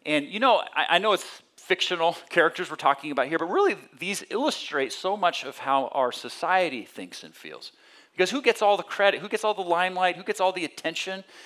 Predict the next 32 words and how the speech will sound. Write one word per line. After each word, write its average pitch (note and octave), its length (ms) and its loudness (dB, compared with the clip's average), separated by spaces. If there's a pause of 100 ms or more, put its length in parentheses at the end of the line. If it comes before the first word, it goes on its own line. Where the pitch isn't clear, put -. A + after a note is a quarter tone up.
(280)
in F#3 220 2
real G3 240 8
life? E3 480 4 (580)
But D3 420 2
the, D3 240 6 (100)
the C#3 80 0
heroes, F#3 680 2 (280)
you C3+ 100 -6
know, B2 60 -4
who F3 120 -4
gets A3 220 2
the G3+ 100 2
headlines, F#3 540 4
but D#3 180 -4
the, C#3+ 180 4 (240)
the C3 60 -4
movers A3+ 380 2
and F#3 80 -4
shakers. A#3+ 480 2
And C#3+ 240 -4 (520)
what G3+ 140 6
we D#4 80 2
see A#3+ 320 -2
in A3 80 2
the D3+ 80 -4
text - 400 -2
in C#3+ 120 -8
front D#3 260 -2
of C3+ 80 -2
us - 160 -6
today G#2+ 500 -2 (840)
is, A#2 420 -4